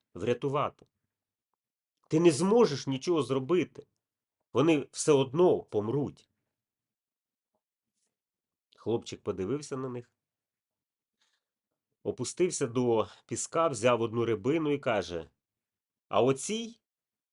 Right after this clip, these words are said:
я можу допомогти». І швирнув її в море. От якщо нас з вами на оцьому пляжі будуть сотні,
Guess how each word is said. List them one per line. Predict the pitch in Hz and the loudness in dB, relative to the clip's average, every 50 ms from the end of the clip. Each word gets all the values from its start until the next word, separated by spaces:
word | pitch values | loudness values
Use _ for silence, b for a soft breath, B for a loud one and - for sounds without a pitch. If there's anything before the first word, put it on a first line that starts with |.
| _ _ - | _ _ -2
я | 92 113 151 165 | 4 4 4 4
можу | 151 139 131 120 101 101 95 90 | 4 2 4 4 4 4 2 -2
допомогти». | 78 82 82 - 80 76 76 69 - _ _ - - _ _ _ _ _ _ _ _ _ _ _ _ _ | -6 -6 -8 -8 -10 -12 -12 -14 -18 _ _ -20 -20 _ _ _ _ _ _ _ _ _ _ _ _ _
І | - 123 | -8 -6
швирнув | - - 123 117 110 120 156 170 135 | -6 -4 -4 -4 -2 -2 -2 -4 -4
її | 90 85 95 107 | -6 -8 -8 -8
в | 101 85 76 | -10 -10 -12
море. | 76 73 71 71 71 - _ _ _ _ _ _ _ _ _ _ _ _ _ _ _ _ _ _ _ _ | -14 -14 -14 -14 -16 -18 _ _ _ _ _ _ _ _ _ _ _ _ _ _ _ _ _ _ _ _
От | - 123 156 | -4 0 2
якщо | 165 147 - - 208 202 196 | 2 0 2 4 4 4 6
нас | 151 123 113 107 95 | 6 4 4 4 2
з | 92 95 | -2 -2
вами | 95 104 95 80 71 71 - - _ _ _ _ | 0 0 0 0 -2 -6 -12 -16 _ _ _ _
на | 98 110 131 | 0 2 2
оцьому | 147 143 - - 165 165 160 139 | 2 2 0 -2 -2 -2 -2 -4
пляжі | - 113 101 95 78 76 73 69 73 71 71 _ _ _ _ _ _ _ _ _ _ _ _ - | -4 -4 -4 -4 -4 -6 -10 -14 -18 -20 -20 _ _ _ _ _ _ _ _ _ _ _ _ -8
будуть | 95 113 123 110 110 98 - _ _ _ _ _ _ _ | -4 -4 -4 -2 -4 -6 -6 _ _ _ _ _ _ _
сотні, | - - - - 190 196 170 - - _ - 151 - | -12 -10 -4 0 4 4 4 4 4 _ -12 -20 -20